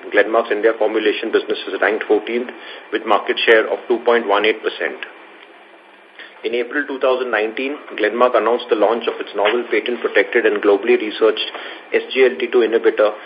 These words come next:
remogliflozin etab-, etabonate, in India. Glenmark is the first company in the world to launch remogliflozin. The response from K O Ls has been extremely positive, which has resulted in this being one of the successful product launches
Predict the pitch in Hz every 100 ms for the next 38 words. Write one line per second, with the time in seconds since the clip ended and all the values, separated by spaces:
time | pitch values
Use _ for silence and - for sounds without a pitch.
0 | - - 104 120 123 117 113 110 120 110
1 | - 101 - 113 117 110 101 92 - -
2 | - - - - 117 117 104 87 - -
3 | - _ _ - - - 117 135 143 135
4 | 117 - 127 123 127 120 135 127 120 107
5 | 101 113 117 117 104 110 107 101 104 110
6 | 107 - 95 - - - - - - -
7 | - - - 107 - 143 143 143 131 120
8 | 123 120 127 127 117 101 117 107 - 120
9 | 120 120 123 104 98 - 120 - - -
10 | 104 113 - - 113 117 123 113 113 113
11 | - 113 104 107 110 - 101 - - -
12 | 113 - - - 110 110 107 101 -